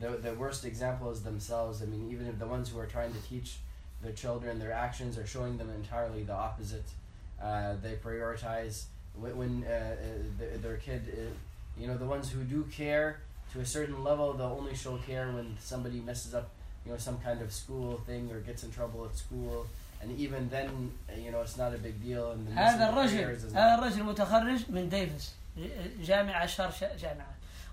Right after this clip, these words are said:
Speaker 2: وتخصصه باللغة، باللغة.
Speaker 1: نعم، uh, so, uh, my, uh,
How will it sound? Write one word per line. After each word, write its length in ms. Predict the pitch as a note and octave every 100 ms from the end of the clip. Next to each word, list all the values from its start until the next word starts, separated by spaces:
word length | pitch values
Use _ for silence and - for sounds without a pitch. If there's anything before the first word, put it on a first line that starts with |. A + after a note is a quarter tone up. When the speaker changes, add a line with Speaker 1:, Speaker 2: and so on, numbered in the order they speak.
| -
Speaker 2:
وتخصصه 680 | F3 G#3 G3 G#3+ G#3+ A3 G#3
باللغة، 400 | F#3+ F3 D3 C3+ - - -
باللغة. 280 | D#3 C#3+ C3 - - - - - - - - - - G#2+
Speaker 1:
نعم، 220 | G#2 G2+
uh, 140 | G#2+ A#2
so, 240 | B2+ B2
uh, 80 | A#2+
my, 320 | B2+ B2+ B2
uh, 240 | A#2+ A#2+